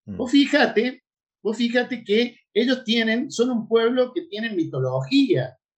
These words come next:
Speaker 2: Entonces, desconocer que, que es una cultura que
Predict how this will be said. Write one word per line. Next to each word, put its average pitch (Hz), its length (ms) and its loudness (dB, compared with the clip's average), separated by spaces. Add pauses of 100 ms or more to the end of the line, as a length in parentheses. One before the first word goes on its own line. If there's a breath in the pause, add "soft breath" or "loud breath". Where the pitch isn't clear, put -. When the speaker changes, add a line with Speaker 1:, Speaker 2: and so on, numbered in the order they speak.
(120)
Speaker 2:
Entonces, 254 680 0 (160)
desconocer 202 1040 -2 (480)
que, 170 460 2
que 180 100 4
es 233 60 4
una 254 260 2
cultura 180 600 4
que 139 320 -2